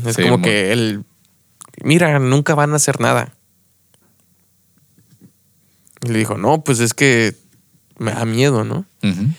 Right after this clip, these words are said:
Speaker 1: "No, no, no, no te preocupes, estos nunca hacen nada". Y ya sucede la entrevista, güey.
Speaker 2: Ok.
Speaker 1: Y <laughs> en una, en un, en una situación donde él estaba caminando por la Ciudad de México,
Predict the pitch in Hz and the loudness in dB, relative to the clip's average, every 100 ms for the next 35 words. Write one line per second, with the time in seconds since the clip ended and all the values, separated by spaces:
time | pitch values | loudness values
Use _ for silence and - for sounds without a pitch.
0 | - _ _ - 202 208 214 208 208 214 | -12 _ _ 0 2 2 2 2 0 0
1 | 196 - 175 160 135 143 160 160 160 156 | 0 0 0 2 2 2 2 2 2 0
2 | 143 120 120 120 _ _ _ _ _ - | 0 2 0 -4 _ _ _ _ _ 0
3 | 120 110 110 110 107 107 _ _ _ _ | 2 4 2 2 0 -2 _ _ _ _
4 | - 147 131 127 127 127 120 113 123 127 | -2 2 2 4 2 2 0 2 2 2
5 | 147 165 247 _ - - - 117 147 _ | 2 0 -2 _ -18 -18 -6 -4 -4 _
6 | _ _ _ _ _ _ _ _ _ - | _ _ _ _ _ _ _ _ _ -20
7 | _ _ _ _ _ - - 123 120 113 | _ _ _ _ _ -8 2 4 4 2
8 | 110 - 139 - - _ _ _ _ _ | 0 2 0 -2 -14 _ _ _ _ _
9 | _ _ _ _ _ - 123 117 113 127 | _ _ _ _ _ -2 0 2 2 2
10 | 135 131 120 110 107 - _ _ _ _ | 2 2 2 0 -2 -6 _ _ _ _
11 | _ _ _ _ _ _ - 123 120 117 | _ _ _ _ _ _ -4 0 2 2
12 | 117 113 110 90 117 135 160 135 120 123 | 0 0 -2 0 0 0 0 0 2 2
13 | 117 104 107 113 127 131 131 120 117 117 | 2 0 0 0 0 0 0 0 0 0
14 | 98 104 104 107 110 110 135 - - | 0 0 -2 0 0 0 -2 -4 0